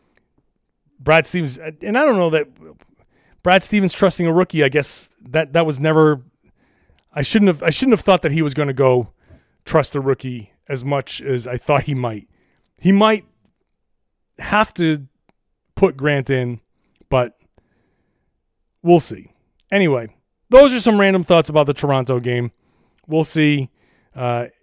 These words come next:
if they can replicate that. That, the way they played there is exactly how they need to play. If they play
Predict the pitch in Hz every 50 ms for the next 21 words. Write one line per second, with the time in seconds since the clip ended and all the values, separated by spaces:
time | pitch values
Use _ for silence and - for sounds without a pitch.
0 | _ - 160 - - 170 160 - 160 143 139 131 - 156 147 135 135 185 190 -
1 | 190 180 - 156 160 151 135 - 147 135 131 127 123 - _ _ _ _ _ _
2 | _ _ - 160 170 202 190 - _ - 135 156 151 165 185 185 190 190 185 -
3 | - 190 185 180 165 190 190 196 202 185 - _ _ _ _ _ _ - 143 139
4 | 131 127 135 131 120 123 151 156 156 - 160 151 151 147 143 143 143 139 135 -
5 | 127 - 131 135 127 131 120 123 120 - - 175 214 - - - 196 190 185 180
6 | 180 185 185